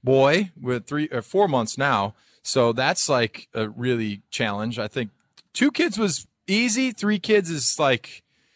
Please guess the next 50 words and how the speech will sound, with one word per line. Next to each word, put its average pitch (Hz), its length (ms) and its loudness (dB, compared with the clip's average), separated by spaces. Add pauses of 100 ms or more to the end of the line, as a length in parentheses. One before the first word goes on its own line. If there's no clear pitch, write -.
(400)
whoa, 117 460 2 (180)
like, 95 160 -12 (140)
three 165 220 -4
kids 156 200 0
is 107 120 -6
hard. 104 240 0
It's - 160 -4
not 139 160 2
easy 95 260 -2
'cause 101 180 -10
you're 113 80 -4
full 131 280 -4
zone, 123 440 2
and 104 140 -4
I 107 100 -8
got 107 160 -10
two 127 160 -8
kids 117 280 -6
most 113 320 0
of 123 80 -6
the 117 80 -6
time 117 360 -4
'cause 98 240 -12
my 101 120 -8
wife 104 220 -6
has 98 180 -6
the 95 80 -12
baby, 113 360 -4
but 117 160 0
it's 214 140 -4
fun. 110 300 0
I'm 135 100 -4
enjoying 104 380 -4
it. 98 100 -10
So, 107 260 0 (380)
um, 107 400 0 (260)
three 170 200 0
kids, 170 440 0
E 151 120 2
S 175 120 -2
P 160 220 -4
N, 165 360 -2 (340)
um, 120 500 0 (260)
I 127 60 -8
have 123 80 0
a 120 60 -2
car 151 300 4
hobby, 151 420 2
so 131 200 -2
I, 123 320 0